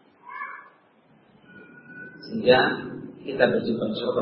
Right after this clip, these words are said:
pada pekan kedua Agustus. Sebab pekan kedua Juli itu masih Lebaran. Banyak yang masih di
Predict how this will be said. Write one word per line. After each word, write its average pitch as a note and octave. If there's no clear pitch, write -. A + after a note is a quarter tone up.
pada A#2
pekan G#2+
kedua B2
Agustus. -
Sebab C3
pekan B2
kedua C3+
Juli D3
itu -
masih B2
Lebaran. B2
Banyak C3
yang A#2+
masih A#2+
di C#3+